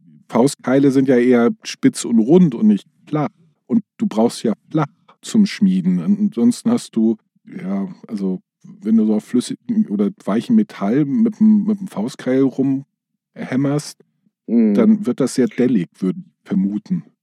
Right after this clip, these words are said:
Speaker 2: Ja, insgesamt, äh, aber auch die, stellt sich die Frage, wie sind die ersten Erze so behandelt worden, aber wie kam man auf die Idee, dass man Erze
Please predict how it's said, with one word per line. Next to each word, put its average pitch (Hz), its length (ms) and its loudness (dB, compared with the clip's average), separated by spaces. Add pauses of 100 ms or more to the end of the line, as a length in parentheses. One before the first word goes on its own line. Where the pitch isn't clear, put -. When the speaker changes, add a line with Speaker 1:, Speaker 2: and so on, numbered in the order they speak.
(120)
Speaker 2:
Ja, 117 420 0
insgesamt, 120 720 0
äh, - 80 -2
aber 104 300 4
auch 92 100 -6
die, - 220 -8
stellt 104 340 2
sich 110 200 -8
die 110 120 0
Frage, 110 500 0 (500)
wie 165 500 2 (200)
sind 127 400 0
die 123 140 4
ersten 123 840 -2 (420)
Erze 120 460 2
so 120 220 4
behandelt 139 640 0
worden, 127 440 0
aber 98 360 -2 (220)
wie 107 240 0
kam 156 300 0
man 180 180 -2
auf 117 200 -2
die 107 180 0
Idee, 120 360 2
dass 98 260 -2
man 98 180 -2
Erze 139 640 -2